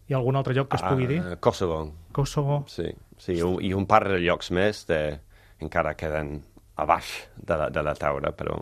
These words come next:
Speaker 2: sí, la majoria són, estan aquí, com has dit.
Speaker 1: Sí. Tenies por de morir?
Speaker 2: <clears throat> Bueno, sí, ex-, segons la història que t'he explicat, sí.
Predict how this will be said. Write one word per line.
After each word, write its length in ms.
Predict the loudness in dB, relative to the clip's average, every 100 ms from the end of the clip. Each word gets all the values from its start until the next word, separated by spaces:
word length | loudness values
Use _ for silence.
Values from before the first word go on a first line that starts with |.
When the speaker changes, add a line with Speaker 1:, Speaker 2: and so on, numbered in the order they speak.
| -10
Speaker 2:
sí, 160 | -6
la 80 | -4
majoria 460 | -2 -2 -2 -2 -6
són, 300 | -8 -12 -12 -18 _ -12
estan 240 | -8 -8
aquí, 220 | -8 -14
com 160 | -12 -12
has 120 | -12
dit. 180 | -14 -16 -16
Speaker 1:
Sí. 100 | -18 -8
Tenies 320 | 0 2 0 2
por 140 | 2
de 60 | 4
morir? 320 | 2 0 -2 -6 -20 -20 -20 -18 -18 -12 -2
Speaker 2:
<clears throat> 0 | 0 0 0 -4 -10 -18 -20 -20 -4
Bueno, 340 | 2 2 2 -8 -18
sí, 340 | -2 2 2 0
ex-, 240 | -6 -6 -6
segons 320 | 0 2 2
la 120 | 2 2
història 360 | 0 0 2 0
que 140 | 0
t'he 60 | -4
explicat, 500 | -4 -4 4 4 4
sí. 220 | 0 -2